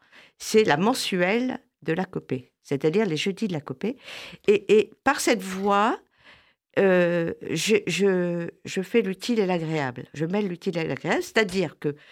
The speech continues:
Evelyne m'a confié en tant que bénévole, parce qu'on fait du bénévolat, hein.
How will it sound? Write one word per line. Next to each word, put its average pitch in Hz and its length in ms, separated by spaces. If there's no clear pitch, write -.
Evelyne 247 320
m'a 208 100
confié 190 680
en 165 80
tant 170 180
que 143 80
bénévole, 170 640
parce - 100
qu'on 147 180
fait 165 120
du 147 120
bénévolat, 160 560
hein. 151 180